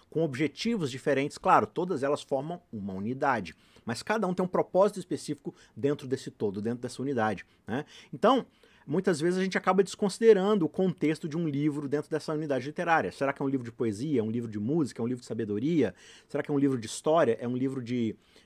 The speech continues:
de provérbios? É um livro de profecias? Tudo isso a gente tem que considerar. Então, quem escreveu, pra quem escreveu, por que que escreveu, o que que queria dizer, qual que é a sua estrutura, quais são as principais ideias que o livro quer trabalhar, que o autor quer passar.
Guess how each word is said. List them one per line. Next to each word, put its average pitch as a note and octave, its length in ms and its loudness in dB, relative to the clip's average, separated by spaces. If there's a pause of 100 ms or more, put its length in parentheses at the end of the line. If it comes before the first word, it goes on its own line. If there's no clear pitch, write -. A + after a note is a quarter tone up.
de G#2 200 -10
provérbios? A2+ 720 0
É A#2 40 -2
um A#2+ 140 0
livro A2+ 400 -2
de G#2+ 80 -6
profecias? C#3 840 0 (180)
Tudo A#3 220 0
isso G#3+ 120 0
a G3+ 60 -2
gente F#3+ 160 -4
tem F#3+ 100 -6
que F#3 40 -16
considerar. F#3 420 0
Então, D3 220 0 (240)
quem F#3+ 120 2
escreveu, E3 520 6
pra - 180 0
quem F3 140 -4
escreveu, D3+ 400 6
por D3+ 180 0
que F3+ 100 2
que - 80 -6
escreveu, D3+ 540 4
o D3+ 60 -10
que F#3 120 0
que F3+ 140 -4
queria E3 260 0
dizer, C#3+ 300 2
qual E3 140 -6
que - 100 -6
é - 20 -8
a - 40 -10
sua - 80 -6
estrutura, D#3 500 -2 (220)
quais E3 160 -2
são F3 100 -4
as - 80 -6
principais E3+ 600 -2
ideias D3 580 2 (340)
que - 120 -4
o D3 40 2
livro D#3+ 240 2
quer D3 140 -6
trabalhar, C#3 640 2
que - 100 -10
o D#3 120 4
autor F3+ 440 4
quer D3+ 220 -2
passar. C3+ 540 0